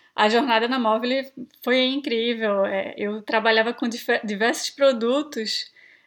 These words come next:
é, mas eu era uma, tipo, partner pra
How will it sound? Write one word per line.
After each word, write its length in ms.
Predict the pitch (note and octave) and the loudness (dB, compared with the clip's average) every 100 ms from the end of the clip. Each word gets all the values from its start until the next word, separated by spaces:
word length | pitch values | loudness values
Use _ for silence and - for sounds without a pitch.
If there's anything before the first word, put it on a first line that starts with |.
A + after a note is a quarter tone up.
| - | -4
é, 400 | G#3+ G3+ G3+ G3+ | 0 2 0 -2
mas 320 | G#3 A3 A3 | 2 2 4
eu 60 | A#3+ | 4
era 240 | B3 B3 | 6 4
uma, 440 | B3 B3+ C4+ C#4 - _ | 4 2 2 0 -6 _
tipo, 200 | - A#3+ - - | -12 -12 -10 0
partner 640 | A#3 A3+ B3 B3+ C4 C#4 | 4 6 4 2 0 0
pra 540 | - A#3 A3+ B3 C4+ | 0 4 4 4 0